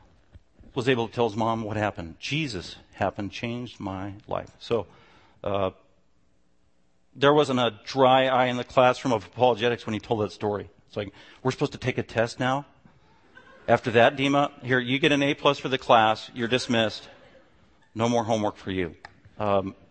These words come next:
<laughs> what an awesome experience to, the, to go to the other side of the world, the hardest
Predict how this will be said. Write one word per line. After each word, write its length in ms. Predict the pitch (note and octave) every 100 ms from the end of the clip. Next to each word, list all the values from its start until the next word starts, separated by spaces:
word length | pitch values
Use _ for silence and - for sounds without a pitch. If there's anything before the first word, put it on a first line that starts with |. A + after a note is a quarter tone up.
| -
<laughs> 240 | D3 -
what 200 | A3 -
an 220 | B3+ - - - - - -
awesome 320 | C#3 - B2+
experience 380 | - B2 A#2 A2+ -
to, 120 | C3+ _ _ _ -
the, 220 | C#3+ - -
to 60 | C3
go 120 | D3+
to 40 |
the 100 | C3+
other 120 | D3
side 160 | D3 D3+
of 80 | C3+
the 60 |
world, 520 | A#2 A2+ A#2+ A#2+ A#2 -
the 80 | G#2+
hardest 520 | - - E3 D#3 -